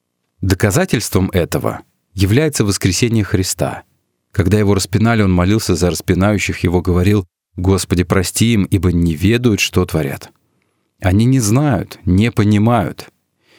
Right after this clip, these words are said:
И то, что Господь воскресил Сына Своего, то, что Отец Небесный вернул Его к жизни из объятий смерти, говорит о том, что Иисус Христос был не просто какая-то выдающаяся историческая личность,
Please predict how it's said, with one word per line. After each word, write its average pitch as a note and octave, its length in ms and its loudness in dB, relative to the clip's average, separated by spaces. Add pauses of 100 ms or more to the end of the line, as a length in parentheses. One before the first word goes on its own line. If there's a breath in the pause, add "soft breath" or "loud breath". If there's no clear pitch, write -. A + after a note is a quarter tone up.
(140)
И G2+ 60 0
то, B2 180 2
что - 160 -2
Господь G#2 440 0
воскресил G#2 560 0
Сына D3 360 0
Своего, - 520 -4 (460 soft breath)
то, A2+ 160 2
что - 180 -2
Отец G2+ 460 0
Небесный F#2+ 480 2
вернул G2 380 0
Его F2 200 -2
к F2 100 0
жизни F#2+ 320 2
из F2+ 220 -2
объятий F2+ 400 0
смерти, G2 560 0 (580 soft breath)
говорит A2 360 0
о D3 60 0
том, D#3 180 0
что B2+ 220 0
Иисус A#2+ 400 0
Христос A#2+ 460 -2
был A2+ 180 0
не G2+ 140 2
просто - 400 0
какая-то G2 500 0
выдающаяся F#2 680 0
историческая F#2 580 0
личность, D#2 540 -4